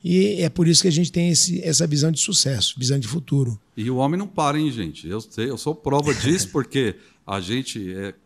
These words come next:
Speaker 2: é, troca algumas ideias, né? Eu passo alguns trabalhos pro, pro Roque e ele tá na ativa aí, é, às vezes é onze horas, meia-noite, falando no telefone,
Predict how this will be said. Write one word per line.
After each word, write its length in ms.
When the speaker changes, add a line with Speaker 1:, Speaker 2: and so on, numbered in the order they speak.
Speaker 2:
é, 300
troca 240
algumas 300
ideias, 500
né? 400
Eu 240
passo 240
alguns 160
trabalhos 500
pro, 320
pro 180
Roque 480
e 640
ele 200
tá 240
na 120
ativa 420
aí, 240
é, 140
às 140
vezes 200
é 180
onze 280
horas, 340
meia-noite, 520
falando 280
no 100
telefone, 720